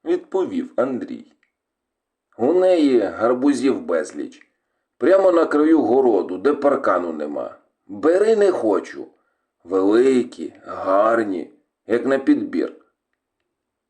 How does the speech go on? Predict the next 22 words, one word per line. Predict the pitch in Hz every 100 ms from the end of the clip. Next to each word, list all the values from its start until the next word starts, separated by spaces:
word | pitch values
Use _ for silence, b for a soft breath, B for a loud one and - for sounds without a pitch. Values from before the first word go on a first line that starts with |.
| _
«А | 101 101
нащо | 95 92 123 120 - 101
нам | 95 87
ті | 90 92
гарбузи?» | 92 95 117 90 85 - _ _ _ _ _ _ _ _
спитав | - - 196 - 123 95
я. | 90 69 - _ _ _ _ _ _ _ _ _ _ _ _ -
«У |
нас | 117 170 -
свої | 151 156 156 147
добре | 104 92 90
вродили. | 90 90 82 80 64 65 57 -
Вже | 104 117 104 104 139
не | 143
можу | 135 110 98 98
дивитися | 101 90 90 78 - 80 80 - 90
на | 90
гарбузову | 87 90 82 95 92 82 87
кашу». | - 67 - - 55 _ _ _ _ _ _ _ _ _ _ _ _ _ -
«Дурний | 101 165 180 208 226
ти, | - 120
Миколо! | 113 117 107 104 85 78 67